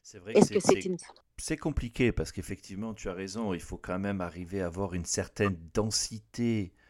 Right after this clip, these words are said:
Speaker 1: j'allais dire, de francophones pour pouvoir, euh, j'allais dire, euh,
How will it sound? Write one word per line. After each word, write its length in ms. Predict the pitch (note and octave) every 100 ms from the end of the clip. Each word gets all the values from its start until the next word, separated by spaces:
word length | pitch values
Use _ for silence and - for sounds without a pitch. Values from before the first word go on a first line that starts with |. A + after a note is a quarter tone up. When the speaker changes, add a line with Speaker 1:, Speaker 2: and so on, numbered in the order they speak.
| _ _
Speaker 1:
j'allais 300 | G2 F2+ F2+ -
dire, 160 | G#2+ D#2+
de 120 | F2+
francophones 880 | - F2+ F2 F2+ - A#2+ A#2+ G2+ D2 -
pour 140 | F#2+
pouvoir, 800 | - G2 F2 D#2+ F#2 G2+ G2+ D#2+
euh, 200 | D#2 D#2 D#2+ - - - _
j'allais 340 | F2 E2 E2+ F2+
dire, 480 | E2 F2+ F#2 E2 - E2
euh, 400 | D#2 D2+ D2